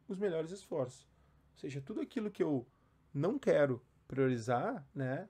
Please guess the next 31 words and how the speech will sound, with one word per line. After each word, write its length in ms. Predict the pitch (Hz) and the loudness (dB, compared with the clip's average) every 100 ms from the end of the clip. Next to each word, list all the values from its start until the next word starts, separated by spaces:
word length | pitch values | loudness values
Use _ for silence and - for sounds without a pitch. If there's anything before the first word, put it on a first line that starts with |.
| _ | _
Que 100 | _ | _
tenha 420 | 143 135 127 113 _ _ _ | -2 0 -2 -6 _ _ _
menor 580 | 135 131 123 123 147 123 | -4 -2 0 2 2 2
priorização, 840 | - 143 131 123 123 - 196 214 - _ | 0 -2 -2 -2 -4 -2 0 0 -4 _
eu 100 | 180 | -2
boto 300 | 151 156 165 | 4 4 4
na 100 | 175 | -2
classe 320 | 170 151 143 | -2 -4 -4
Scavenger. 520 | - 175 160 123 113 - _ _ _ _ _ _ _ _ _ _ _ - _ _ | -8 -6 -4 -6 -8 -16 _ _ _ _ _ _ _ _ _ _ _ -20 _ _
Ah, 640 | 135 131 131 127 127 123 - _ - | 2 6 8 8 6 4 -2 _ -10
aplicativos 840 | 139 165 175 - 185 151 131 - | -6 0 -2 0 0 2 0 -2
atribuídos 480 | 143 135 147 147 131 | -6 -4 0 0 4
a 60 | 139 | 4
essa 200 | 135 - | 4 -2
classe 480 | - 123 117 - - | 0 2 0 -4 -8
têm 200 | 135 135 | -4 -4
pouco 460 | - 143 147 - | 0 0 2 2
ou 60 | 135 | 2
nenhuma 680 | 135 165 196 175 202 302 | 2 2 2 2 2 0
contribuição, 840 | - 151 139 143 131 135 - 127 117 - _ _ | -2 -4 -4 -2 -2 -2 -2 -4 -4 -10 _ _
por 120 | 135 | -4
exemplo, 360 | 127 131 131 135 | -2 0 0 -2
pros 180 | 143 135 | -6 -4
objetivos 420 | 127 135 147 135 | -2 -2 -2 -2
do 100 | 131 | 0
nosso 260 | 131 131 131 | -2 -2 -4
negócio, 560 | 113 113 160 233 - | -4 -4 -4 -6 -4
né, 240 | 131 135 190 _ _ _ | -2 -4 -6 _ _ _
da 80 | 143 | -6
nossa 240 | 127 131 127 | -4 -4 -4
organização, 720 | 127 123 117 - 143 185 | -2 -2 -4 -2 0 0